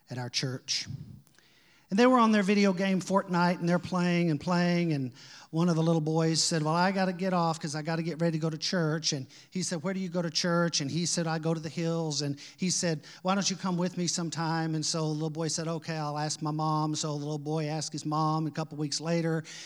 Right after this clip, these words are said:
she said, "Well, yeah, I've done all the research. I've gotten on their website. I've talked to some people that go there, and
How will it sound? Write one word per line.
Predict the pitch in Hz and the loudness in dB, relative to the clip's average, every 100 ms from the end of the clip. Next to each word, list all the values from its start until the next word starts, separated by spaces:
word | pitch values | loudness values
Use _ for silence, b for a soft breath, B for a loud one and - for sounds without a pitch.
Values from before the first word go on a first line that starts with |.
| B B | B B
she | - 175 | -2 -2
said, | 156 165 | 0 -2
"Well, | 156 160 165 | -2 -2 -2
yeah, | 160 165 165 | 2 4 4
I've | 160 | 2
done | 165 | 2
all | 165 160 | 2 2
the | 170 | 0
research. | 160 156 - 156 156 | 0 0 0 0 0
I've | 147 | -2
gotten | 147 156 160 | -2 -2 0
on | 160 | 0
their | 160 | 0
website. | 160 156 - 156 160 | 0 -2 -2 -2 -2
I've | 160 - | -2 -4
talked | 160 151 | -4 -4
to | 147 | -4
some | 170 | -2
people | 156 156 160 | 0 -2 0
that | 160 | -2
go | 143 156 | 2 2
there, | 156 156 160 | 4 2 2
and | 160 | 2